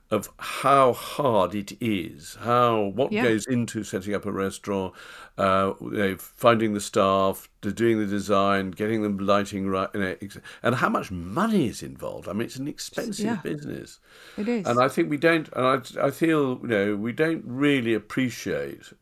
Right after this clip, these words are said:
Speaker 1: um, we don't give enough appreciation to, you know, to the,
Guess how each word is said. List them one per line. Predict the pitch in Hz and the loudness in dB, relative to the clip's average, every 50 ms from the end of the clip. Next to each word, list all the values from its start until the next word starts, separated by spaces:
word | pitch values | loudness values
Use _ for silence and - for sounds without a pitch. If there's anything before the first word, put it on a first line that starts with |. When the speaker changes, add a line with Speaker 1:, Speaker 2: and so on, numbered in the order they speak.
| _ _ _ | _ _ _
Speaker 1:
um, | 95 95 95 95 92 92 92 92 92 92 95 - | -8 -8 -6 -6 -8 -8 -8 -10 -10 -12 -10 -10
we | 110 | -8
don't | - - 165 156 - 101 104 | -6 -6 -6 -6 -8 -8 -8
give | 127 120 113 | -6 -4 -4
enough | 120 120 139 127 - | 0 0 0 0 -2
appreciation | 110 - - 98 78 - - - 80 76 78 - - - 80 78 80 | -8 -8 -8 -8 -8 -8 -8 -6 -6 -6 -6 -10 -12 -12 -12 -12 -10
to, | - 92 90 87 - - - - - - _ _ | -10 -10 -10 -10 -12 -16 -20 -20 -20 -20 _ _
you | - 95 | -4 -4
know, | 90 90 87 - _ _ | -4 -4 -4 -8 _ _
to | - - 92 | -14 -8 -4
the, | 101 101 98 98 | -2 -2 -2 -2